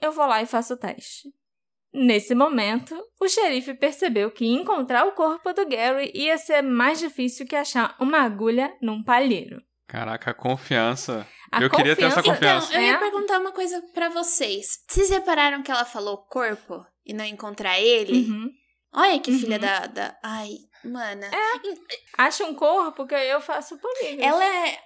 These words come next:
Speaker 2: E não falou
Speaker 1: Tipo
Speaker 2: pro primo, pro irmão, pra alguém envolver. Falou direto pro policial,
Speaker 1: É.
Speaker 3: É,
Speaker 1: O
Speaker 3: é uma
Speaker 1: xerife
Speaker 3: personalidade narcisista muito, muito, assim, explícita, sabe?
Speaker 1: A polícia precisava encontrar respostas de algum jeito.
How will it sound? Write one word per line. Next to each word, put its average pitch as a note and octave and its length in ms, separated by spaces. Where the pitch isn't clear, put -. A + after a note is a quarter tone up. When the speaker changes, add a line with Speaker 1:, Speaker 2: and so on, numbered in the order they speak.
Speaker 2:
E A3+ 100
não C4+ 140
falou C4+ 320
Speaker 1:
Tipo C#4 140
Speaker 2:
pro C4 260
primo, G#3+ 480
pro F3+ 140
irmão, E3+ 520
pra D#3+ 140
alguém D#3 220
envolver. D3+ 320
Falou D#3+ 240
direto A3 400
pro C#4+ 100
policial, B3+ 480
Speaker 1:
É. B3+ 60
Speaker 3:
É, - 20
Speaker 1:
O D#3+ 420
Speaker 3:
é C#4+ 60
uma E4 80
Speaker 1:
xerife F#4 360
Speaker 3:
personalidade F#4 800
narcisista C#4+ 720
muito, B3+ 540
muito, A3+ 580
assim, G3+ 560
explícita, - 760
sabe? G3 400
Speaker 1:
A D4+ 140
polícia C#4+ 520
precisava C#4 640
encontrar C#4+ 540
respostas A3+ 840
de A3 360
algum C4 460
jeito. F#3 440